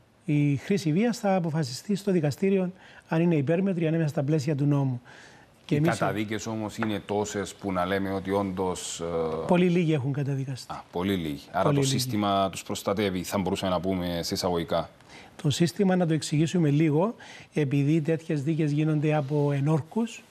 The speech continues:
Speaker 1: άρα εκεί, ε, δεν είναι μόνο ο δικαστής, την ενοχή την αποφασίζει έναν,
Speaker 2: Και ενόρκος.
Speaker 1: ένα σώμα ενόρκων. Εκεί βλέπουμε λοιπόν την τόπια κοινωνία να αντιπροσωπεύεται και επίσης οι δικηγόροι,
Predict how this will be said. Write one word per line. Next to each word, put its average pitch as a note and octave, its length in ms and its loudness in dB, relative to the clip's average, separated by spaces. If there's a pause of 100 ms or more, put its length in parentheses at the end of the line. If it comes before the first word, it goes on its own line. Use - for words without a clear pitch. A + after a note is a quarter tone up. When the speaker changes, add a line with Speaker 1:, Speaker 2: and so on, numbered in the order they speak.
(800)
Speaker 1:
άρα D#3+ 360 2
εκεί, E3+ 520 2 (680)
ε, D3 600 2
δεν E3 180 2
είναι E3 260 4
μόνο D#3+ 240 2
ο D#3 40 2
δικαστής, D3 640 -2 (160)
την D3+ 140 2
ενοχή D3 340 2
την F3 140 0
αποφασίζει D#3+ 680 2 (720)
έναν, D#3 460 2
Speaker 2:
Και D#3 60 2
ενόρκος. D#3 440 -4
Speaker 1:
ένα D#3 240 4
σώμα E3 360 2
ενόρκων. D3+ 480 0 (600)
Εκεί D3 300 2
βλέπουμε E3+ 320 2
λοιπόν D#3 280 2
την D3+ 160 2
τόπια D#3+ 280 0
κοινωνία D3+ 540 2 (140)
να D#3+ 120 0
αντιπροσωπεύεται D3 920 0 (720)
και - 140 -2
επίσης G3+ 600 0
οι E3 100 2
δικηγόροι, D3+ 720 2